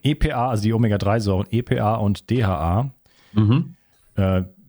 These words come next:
Speaker 1: gut, das hat jetzt nur mit der Zahl zu tun, ne? Äh, ich kann jetzt Doka, Hexa, so und so Säure.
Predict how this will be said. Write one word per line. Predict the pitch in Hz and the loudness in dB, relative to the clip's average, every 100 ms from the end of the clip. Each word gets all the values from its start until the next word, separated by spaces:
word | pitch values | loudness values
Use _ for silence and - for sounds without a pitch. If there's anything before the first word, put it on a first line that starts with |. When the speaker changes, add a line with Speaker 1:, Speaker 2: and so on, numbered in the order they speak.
| _ _ | _ _
Speaker 1:
gut, | 98 95 | -6 -4
das | 98 | -4
hat | 101 | -2
jetzt | 104 | 0
nur | 110 | 2
mit | 101 | 2
der | 87 | -2
Zahl | - 113 120 - | -2 0 2 0
zu | 90 | -4
tun, | - 90 | -2 0
ne? | 90 123 139 101 | 2 2 0 -2
Äh, | 95 90 | 0 -2
ich | |
kann | - 98 | -2 -2
jetzt | 90 - | -2 -4
Doka, | 104 104 101 95 92 | -6 -4 -2 0 0
Hexa, | 92 90 - 92 92 | -2 -6 -4 -2 -2
so | 87 | -2
und | 98 | -2
so | 87 85 87 | -2 -4 -6
Säure. | 90 90 90 107 | -4 -2 0 -2